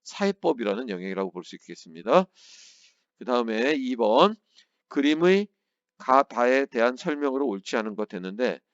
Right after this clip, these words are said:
자, 근대 민법의 원-, 기본 원칙에서 근대 민법의 기본 원칙에 대한 수정, 그 소유권 절대 원칙이니까 뭐가 될까요? 소유권 공공 복리의 원칙이 가에 들어가고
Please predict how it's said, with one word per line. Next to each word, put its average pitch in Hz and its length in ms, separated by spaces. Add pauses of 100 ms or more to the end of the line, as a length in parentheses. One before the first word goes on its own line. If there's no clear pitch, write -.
(180)
자, 95 120
근대 135 320
민법의 135 320
원-, 113 240
기본 117 200
원칙에서 120 580 (760)
근대 131 280
민법의 123 360
기본 117 260
원칙에 107 280
대한 117 160
수정, - 400 (260)
그 - 140
소유권 165 480
절대 127 300
원칙이니까 113 720 (960)
뭐가 123 220
될까요? 120 640
소유권 165 400
공공 127 520
복리의 120 300
원칙이 117 720
가에 110 360
들어가고 98 640